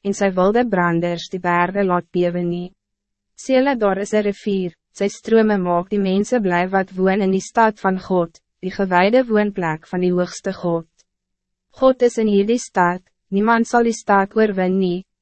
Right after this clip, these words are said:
God zal die stad help wanneer dit oggend word. Volke het geraas,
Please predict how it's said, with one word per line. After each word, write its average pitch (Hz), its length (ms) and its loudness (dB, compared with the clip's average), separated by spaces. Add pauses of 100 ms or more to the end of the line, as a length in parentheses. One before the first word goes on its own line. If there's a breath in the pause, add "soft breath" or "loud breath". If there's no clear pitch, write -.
God 202 240 0
zal 240 160 4
die 247 120 0
stad 180 360 0
help 170 300 0
wanneer 170 340 -2
dit 175 160 -4
oggend 180 400 -6
word. 165 300 -8 (840)
Volke 269 320 0
het 254 160 -2
geraas, 180 540 -4